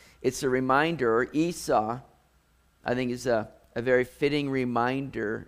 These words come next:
of a life that was lived that way. But now we turn from the pages of Esau to focus in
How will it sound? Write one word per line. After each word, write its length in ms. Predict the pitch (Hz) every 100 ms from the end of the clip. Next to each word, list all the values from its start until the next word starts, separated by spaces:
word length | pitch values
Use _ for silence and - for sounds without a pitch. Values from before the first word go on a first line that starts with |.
| -
of 280 | 120 117 -
a 180 | 120 117
life 540 | 117 123 131 131 - -
that 200 | 113 98
was 240 | 107 107
lived 420 | 113 117 110 - -
that 280 | 104 107 -
way. 280 | 110 98 107 _ _ _ _ _ _ _ _ _ _ _ _ - - -
But 120 | 147 156
now 160 | 233
we 80 | 247
turn 220 | - 170
from 120 | 180
the 60 | 160
pages 320 | 165 160 156
of 160 | 147 156
Esau 520 | 294 - 180 208 311 - _ _ _ _ _ -
to 140 | 170
focus 500 | 175 180 180 190 -
in 380 | 170 175 233